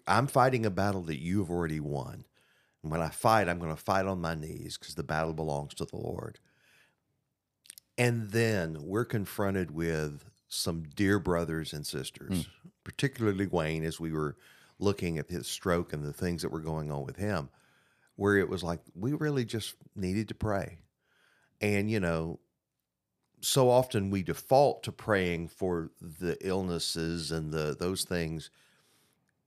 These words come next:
Speaker 1: And there are times we need to pray for those. We
Speaker 2: Mm.
Speaker 1: need to, to, to just intercede for those fo-, folks. Well, Gordon Johnson came to me and he said, "I know you've got the service all planned and all this kind of thing."
Speaker 2: <laughs>
Speaker 1: And I had taken out the prayer time 'cause I wasn't gonna be here to direct it.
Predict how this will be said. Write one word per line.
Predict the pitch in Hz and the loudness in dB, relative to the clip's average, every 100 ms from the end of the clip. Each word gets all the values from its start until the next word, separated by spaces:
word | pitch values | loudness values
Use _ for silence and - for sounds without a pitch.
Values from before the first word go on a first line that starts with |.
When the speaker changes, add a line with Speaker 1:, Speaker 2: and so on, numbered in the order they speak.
| _ - | _ -2
Speaker 1:
And | 113 | 0
there | 117 98 | 4 2
are | |
times | - 135 131 92 | 0 -2 -2 -4
we | 82 | -6
need | 76 67 78 80 | -6 -6 -6 -8
to | - | -10
pray | - - | -10 -10
for | - 71 | -10 -14
those. | - - - - | -14 -18 -18 -8
We | 90 | -6
Speaker 2:
Mm. | 92 | -2
Speaker 1:
need | 85 87 107 98 - | 0 0 0 -2 -6
to, | - 76 76 - _ _ - | -8 -8 -8 -16 _ _ -6
to, | 87 71 - | -4 -4 -6
to | 87 | -8
just | 73 82 78 | -4 -4 -4
intercede | - 98 90 76 - 80 76 | -6 -4 -4 -4 -4 -4 -6
for | - | -8
those | 65 - | -8 -8
fo-, | - - - - | -12 -14 -16 -16
folks. | - - - - - - - | -20 -18 -20 -20 -20 -14 0
Well, | 87 90 92 - _ _ - - _ _ _ _ - | 4 4 2 -6 _ _ -18 -18 _ _ _ _ -4
Gordon | 107 107 110 | 2 2 2
Johnson | 104 110 95 - - | 2 2 0 -6 -6
came | 90 87 | -4 -4
to | 78 | -4
me | 80 | -6
and | 78 | -6
he | |
said, | - 82 | -8 -6
"I | 107 | -6
know | 113 | -2
you've | 120 101 | -2 0
got | 110 - | -4 -6
the | 101 | -4
service | 101 104 101 104 | -4 -4 -6 -8
all | 98 | -8
planned | - 104 98 95 | -6 -4 -2 -2
and | - | 4
all | 120 92 | 4 4
this | - | 0
kind | 117 85 | 0 2
of | 107 | 0
thing." | 78 80 | 0 0
Speaker 2:
<laughs> | 113 - | 0 0
Speaker 1:
And | - | 4
I | 151 | 6
had | 156 139 | 6 6
taken | 135 123 | 2 4
out | 117 165 | 2 0
the | - | -2
prayer | - 95 | 0 0
time | 85 90 90 | 2 0 0
'cause | 98 85 | -2 -4
I | 110 | 0
wasn't | 117 98 | 0 -2
gonna | 90 | -4
be | 85 82 | -2 -2
here | 82 | -2
to | 76 | -2
direct | 82 95 120 - | -2 0 -2 -2
it. | - | -8